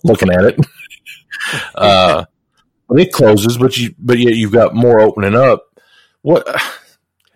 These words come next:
how have they offset this, or is it, or is it an industry where they can, they can put things on hold and be financially stable?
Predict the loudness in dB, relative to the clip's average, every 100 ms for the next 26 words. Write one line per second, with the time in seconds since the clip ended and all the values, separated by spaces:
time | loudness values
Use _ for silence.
0 | -20 -8 -2 0 2 2 2 4 2 0
1 | 0 -2 0 -6 -4 -2 -2 -2 -4 _
2 | -10 -8 -4 0 0 -2 -4 -2 0 2
3 | 2 2 0 -2 -4 -6 -4 -2 0 0
4 | 0 0 -2 -4 -4 -8 -18 -20 -20 -20
5 | -20 -20 -20 -20 -20 -20 _ _ -16 -4
6 | -4 -4 -2 -2 0 0 0 0 2 2
7 | 2 0 0 0 0 -2 -2 -2 -4 -8
8 | -8 -4 -4 -4 -8 -10 -12